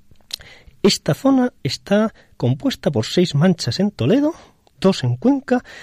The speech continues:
y una en Ciudad Real. Es una zona marcadamente semiárida y, por tanto, un ecosistema idóneo para el desarrollo de las aves esteparias, teniendo como principal representante a la butarda. Para que se hagan una,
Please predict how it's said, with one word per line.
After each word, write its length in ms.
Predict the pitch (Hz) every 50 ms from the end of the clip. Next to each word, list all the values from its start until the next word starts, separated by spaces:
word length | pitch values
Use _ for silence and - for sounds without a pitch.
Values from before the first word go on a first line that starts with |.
| - - -
y 140 | - 143 180
una 320 | 233 254 220 185 165 - -
en 220 | - 135 131 131
Ciudad 280 | - - 123 117 107 98
Real. 340 | - 90 90 92 87 85 - - - - - - _ _ - - - - - - _ _ _
Es 260 | - 214 202 - -
una 220 | - 202 190 165 135
zona 320 | - 196 196 208 214 214 - -
marcadamente 720 | 117 113 110 117 - - 180 185 196 220 220 220 - 269
semiárida 640 | - 254 233 226 175 151 151 151 180 185 202 226 - _ -
y, 100 | 220 226
por 180 | - 269 262
tanto, 460 | - - 233 226 226 220 - - 247 - - - - - _ -
un 240 | - 330 320 262 214
ecosistema 800 | 175 - 160 - - 139 - - - - - 294 285 262 247 220
idóneo 420 | 170 269 302 277 269 277 277 262 - - -
para 180 | - - 123 123
el 100 | 131 127
desarrollo 680 | 123 - - 120 143 196 240 247 226 220 233 233 - - - - -
de 120 | - 104
las 180 | 104 104 - -
aves 300 | 117 123 113 - - 113
esteparias, 800 | - - - - 95 - 92 90 87 87 90 90 90 - - - - - - -
teniendo 400 | - - 120 190 240 233 208 190
como 180 | 170 165 147 143
principal 460 | - 135 120 - - 135 - 160 160
representante 800 | - 196 214 - 262 262 262 - 202 202 202 - - 254 247 - - - _ _ _ -
a 100 | 127 117
la 100 | 101 98
butarda. 460 | 101 - - 113 98 104 101 92 - - - - - _ _ _ - - - - _ _ _ _ _ _ -
Para 160 | 120 110 113
que 80 | 143 180
se 60 | 240
hagan 120 | 269 254
una, 460 | 214 196 220 247 233 202 180 170 170